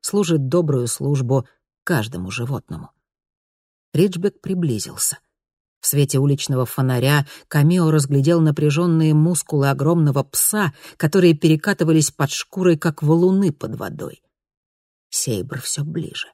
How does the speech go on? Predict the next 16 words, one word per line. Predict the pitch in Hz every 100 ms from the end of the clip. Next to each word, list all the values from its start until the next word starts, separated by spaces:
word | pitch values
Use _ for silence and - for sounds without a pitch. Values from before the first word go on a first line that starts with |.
| _ _ _ _ _ _ _ _ _ _ _
Совсем | - - - - - 95
близко. | 110 131 - - - _ _ _ _ _ _ _ _ _ _
Последняя | - 123 - 147 135 127 117
надежда | 117 117 131 120 131
исчезла. | - 131 - - 139 - - - - - -
Теперь | 165 151 170
он | 165 -
обязательно | 170 151 160 147 190 165 151 156
почует | 147 143 - - 170 160 -
лис, | 185 180 127 -
они | 165 151 156
знали | 143 175 180 120 - -
это. | 113 - - _ _ _ _ _ _ _ _ _ _ _ _ _ -
Пёс | 117 - - -
остановился, | 139 - 127 117 120 143 147 175 151 _ _ _ _ _ _ _ _ _ _ _ -
повернулся, | 131 120 113 117 123 - 156 143